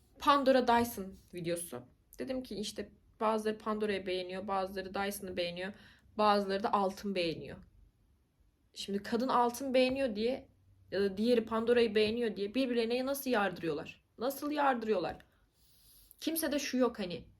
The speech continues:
"Bize ne ya?" Ben par-, ben de işte ne bileyim halka küpe beğeniyorum. Bana ne yani? Herkes birbirini eleştirir olmuş.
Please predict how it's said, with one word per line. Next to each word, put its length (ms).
"Bize 240
ne 120
ya?" 220
Ben 140
par-, 320
ben 460
de 240
işte 280
ne 140
bileyim 320
halka 360
küpe 300
beğeniyorum. 640
Bana 220
ne 160
yani? 400
Herkes 420
birbirini 280
eleştirir 500
olmuş. 640